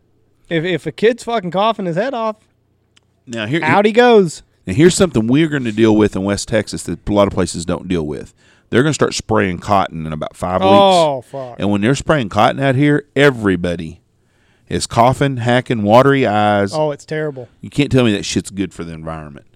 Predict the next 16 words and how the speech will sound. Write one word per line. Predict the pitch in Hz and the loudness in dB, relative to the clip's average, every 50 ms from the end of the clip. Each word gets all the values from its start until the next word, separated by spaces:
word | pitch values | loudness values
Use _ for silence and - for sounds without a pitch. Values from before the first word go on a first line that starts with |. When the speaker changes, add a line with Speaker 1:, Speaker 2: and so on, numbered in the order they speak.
| _ - - | _ -16 -10
Speaker 1:
<laughs> | - 302 - _ - - - - | -10 -10 -10 _ -16 -20 -18 -2
Speaker 2:
But | - 117 127 123 101 - _ _ _ _ _ _ - | 2 4 6 6 4 2 _ _ _ _ _ _ -4
when | 113 107 110 | -2 0 2
that | 123 165 202 | 2 2 2
happens, | 196 147 120 120 - 139 143 151 139 - - - _ _ _ _ - | 2 2 2 0 0 -2 -4 -4 -8 -14 -18 -20 _ _ _ _ -6
you | 117 147 | -2 0
might | 202 381 | 0 0
as | 339 127 | 0 0
well | 123 127 | 0 -2
just | 123 117 - | -2 -2 -2
fucking | - 131 113 113 | -2 -4 -4 -4
cancel | - 135 131 120 - 101 | -6 -4 -4 -4 -6 -10
school | - - - 156 185 202 185 | -8 -4 0 0 2 0 0
for | - - 110 113 | -4 -2 0 0
every | 120 120 123 117 | 0 0 0 -4
school | - - 151 147 | -4 -4 -4 -2